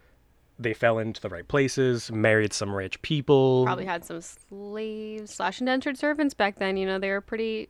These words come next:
Speaker 2: pretty fifty fifty back then.
Speaker 1: Yeah, no, they, they straight up had slaves.
Speaker 2: Of course, it's a large white family.
Speaker 1: In Virginia.
Speaker 2: In Virginia. Who would have guessed?
Speaker 1: So, this isn't about the fact that they had slaves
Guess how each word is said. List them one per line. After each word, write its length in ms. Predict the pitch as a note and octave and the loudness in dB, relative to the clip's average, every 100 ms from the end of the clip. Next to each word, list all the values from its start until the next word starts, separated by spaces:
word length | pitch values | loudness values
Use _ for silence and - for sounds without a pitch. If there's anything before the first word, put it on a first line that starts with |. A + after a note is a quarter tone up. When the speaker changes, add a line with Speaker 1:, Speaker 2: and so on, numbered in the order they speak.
| - | -10
Speaker 2:
pretty 200 | G#3+ A3 | -8 -8
fifty 240 | A3 A3 | -10 -8
fifty 220 | A3 A3 | -8 -8
back 240 | - D#3 - | -6 -6 -6
then. 240 | F3+ F#3+ - | -10 -12 -8
Speaker 1:
Yeah, 160 | A#2 | -4
no, 180 | A2 G#2 | -2 -2
they, 160 | G#2 G#2 | -2 -4
they 200 | G2+ A2+ | -4 -4
straight 200 | G2+ G#2 | -4 -6
up 80 | G2+ | -6
had 120 | G2 | -8
slaves. 300 | - G2 A#2 - _ _ _ _ _ _ _ _ _ _ _ - - | -8 -12 -14 -18 _ _ _ _ _ _ _ _ _ _ _ -20 -8
Speaker 2:
Of 240 | - A3+ - | -4 -4 -4
course, 400 | - A#3+ G#3 - | -4 -4 -4 -10
it's 180 | G3 - | -12 -12
a 60 | |
large 380 | F#3 G3 G#3+ G#3 | -8 -6 -6 -6
white 240 | G3 - | -8 -10
family. 500 | - A3 G#3 F3 F3+ - _ _ _ _ _ _ _ - | -10 -8 -6 -6 -8 -12 _ _ _ _ _ _ _ -6
Speaker 1:
In 220 | A#2 B2 | 0 2
Virginia. 420 | B2 G#2 E2 G#3+ | 2 -2 -6 -6
Speaker 2:
In 140 | A3 A#3 | -6 -2
Virginia. 640 | C4 A#3+ D4+ G3 E3 G3 - _ _ _ _ _ | -2 2 2 4 2 0 -8 _ _ _ _ _
Who 160 | C4+ D4 | -6 0
would 180 | D#4+ | 2
have 160 | E4 D4+ | 2 0
guessed? 580 | B3+ E4 - - - - _ _ | 4 6 6 0 -16 -20 _ _
Speaker 1:
So, 340 | - E3 D#3+ - - - D3+ | -2 2 2 -2 -16 -18 -4
this 160 | D#3+ E3 | 0 2
isn't 260 | F3+ E3+ | 4 4
about 440 | D#3+ D3 D3 C#3+ C3+ | 4 8 8 6 0
the 60 | |
fact 240 | C3+ C3+ C3 | 0 2 2
that 60 | |
they 100 | B2+ C3+ | 0 4
had 200 | C#3+ C3 | 4 2
slaves 600 | - G2 G2 G2+ - | -2 -2 -2 -4 -8